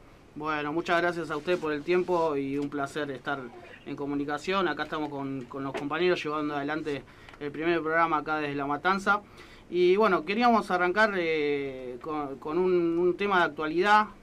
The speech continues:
de, de lo que viene pasando a nivel nacional, más allá de la época electoral y demás. Eh, ¿qué, qué, qué tiene para decirnos con respecto al viaje de,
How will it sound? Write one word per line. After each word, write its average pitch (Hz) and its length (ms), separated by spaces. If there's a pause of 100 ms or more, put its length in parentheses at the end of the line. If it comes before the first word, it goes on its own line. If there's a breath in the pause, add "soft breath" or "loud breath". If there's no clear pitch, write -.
de, 131 540
de 127 100
lo 127 180
que 131 260
viene 151 240
pasando 147 580 (480 soft breath)
a 131 80
nivel 151 240
nacional, 175 640
más 143 240
allá 147 220
de 139 260
la 135 160
época 139 260
electoral 143 560
y 143 60
demás. 185 480
Eh, 135 520
¿qué, 208 240
qué, 196 340
qué 208 100
tiene 202 240
para 151 180
decirnos 147 320
con 156 160
respecto 160 360
al 147 60
viaje 165 360
de, 131 480